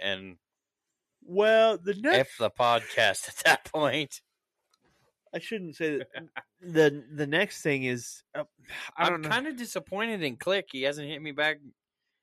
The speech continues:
Speaker 1: He, or, I believe it's a he, uh, has not hit me back with his cartoon character. And so that, and, and therefore makes me believe that he is bail on our asses.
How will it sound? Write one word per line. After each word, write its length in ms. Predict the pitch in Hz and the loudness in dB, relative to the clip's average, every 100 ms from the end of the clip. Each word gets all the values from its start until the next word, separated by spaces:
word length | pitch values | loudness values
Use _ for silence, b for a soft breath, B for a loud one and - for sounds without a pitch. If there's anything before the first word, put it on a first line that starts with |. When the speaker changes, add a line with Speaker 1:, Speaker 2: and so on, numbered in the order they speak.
| _ - | _ -16
Speaker 1:
He, 160 | 127 | -12
or, 180 | 135 147 - - 120 | -10 -10 -12 -10 -4
I 120 | 127 | -4
believe 560 | 135 113 117 127 156 | -4 -8 -8 -8 -10
it's 120 | 117 95 | -14 -16
a 40 | |
he, 260 | 98 98 98 _ _ _ - | -16 -16 -18 _ _ _ -10
uh, 160 | 113 107 | -6 -4
has 200 | 123 127 | -6 -6
not 200 | 147 175 | -4 -4
hit 140 | 180 196 | -6 -6
me 140 | 185 | -8
back 400 | 135 160 180 170 | -6 -6 -6 -8
with 140 | 160 147 | -10 -8
his 120 | 131 | -8
cartoon 460 | - 170 - 175 | -4 -4 -4 -16
character. 540 | 165 165 135 120 101 98 _ 113 | -4 -2 -2 -4 -8 -10 _ -10
And 200 | 120 110 | -10 -8
so 340 | - 131 123 117 | -4 -4 -4 -4
that, 280 | 135 151 - | -4 -4 -8
and, 420 | 147 147 147 143 - - | -12 -10 -12 -16 -20 -10
and 220 | 131 135 | -8 -4
therefore 420 | 139 139 - 143 | -4 -4 -4 -6
makes 300 | 139 139 135 | -4 -6 -6
me 120 | 143 135 | -14 -10
believe 380 | 135 139 139 113 | -8 -8 -8 -10
that 100 | 113 | -12
he 160 | - 147 | -8 -8
is 140 | 110 | -8
bail 480 | 113 107 127 151 147 | -8 -4 -2 -4 -4
on 140 | 123 | -6
our 100 | 110 | -8
asses. 560 | 104 104 104 101 92 | -10 -12 -14 -18 -20